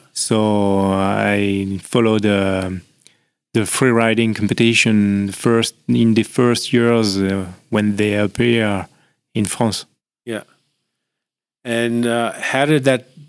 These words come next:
Speaker 2: how did you build your life? You obviously had a vision. You said, "Okay, I wanna," you wanna pursue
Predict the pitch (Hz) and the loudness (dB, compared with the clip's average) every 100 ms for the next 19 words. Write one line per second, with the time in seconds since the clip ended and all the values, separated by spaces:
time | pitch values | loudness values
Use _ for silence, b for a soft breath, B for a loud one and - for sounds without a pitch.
0 | - - 170 202 151 139 131 156 143 127 | -14 -2 2 4 2 0 2 2 4 2
1 | 123 131 - 127 151 147 143 139 107 120 | 4 2 2 2 4 2 0 0 2 2
2 | 131 127 107 - 120 131 135 113 113 123 | 2 0 -2 0 0 0 0 0 0 0
3 | 123 117 104 B B B B B _ 120 | 0 -2 -4 B B B B B _ 0
4 | 123 131 120 - 113 - - 135 127 117 | 2 2 0 -2 -2 -2 0 2 2 0
5 | - | -8